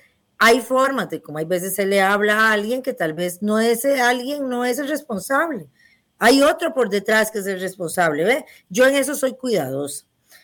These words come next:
Entonces, esas, digamos, de la administración de él es lo que yo, ¿verdad? Me cuesta más asimilar por ese nivel de responsabilidad. Pero que hay que hablar lo bueno en política, hay que hablarlo, porque si no la gente se va a desanimar de la democracia y podemos caer en otra cosa.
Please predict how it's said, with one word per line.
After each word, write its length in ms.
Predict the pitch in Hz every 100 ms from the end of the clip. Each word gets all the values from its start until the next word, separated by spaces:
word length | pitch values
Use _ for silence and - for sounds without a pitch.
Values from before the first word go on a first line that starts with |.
| _
Entonces, 640 | 196 190 226 220 202 - - -
esas, 440 | 247 254 311 302
digamos, 360 | 226 233 220 180
de 100 | 190
la 120 | 190
administración 580 | 196 190 - 196 233 262
de 260 | 277 240
él 100 | 240
es 120 | 196 202
lo 140 | 220
que 160 | 233 202
yo, 360 | 185 185 208 -
¿verdad? 260 | 151 170 196
Me 140 | 160
cuesta 340 | 175 170 - 196
más 420 | 175 185 190 - _ _ _
asimilar 680 | - 180 196 165 156 160 147
por 140 | - 202
ese 260 | 202 240
nivel 280 | 233 196 190
de 80 | 208
responsabilidad. 640 | 202 196 165 160 147 151 139 - - -
Pero 300 | 233 233 226
que 120 | 320
hay 100 | 370
que 80 | 381
hablar 220 | 349 330
lo 160 | 311 285
bueno 300 | 247 214 196
en 80 |
política, 640 | 180 202 269 294 339 339 -
hay 200 | - 240 240
que 100 | 302
hablarlo, 440 | 285 214 185 175
porque 240 | 180 175
si 120 | 170 175
no 120 | 208
la 120 | 262
gente 300 | 262 226 175
se 140 | 175
va 140 | 170 190
a 40 |
desanimar 560 | 240 302 294 294 247 202
de 100 | 170
la 60 | 147
democracia 720 | 220 233 226 185 - 262 - _ _ _ -
y 140 | 214
podemos 360 | 202 185 180 180
caer 280 | 254 226
en 80 | 240
otra 200 | 208 -
cosa. 300 | _ - -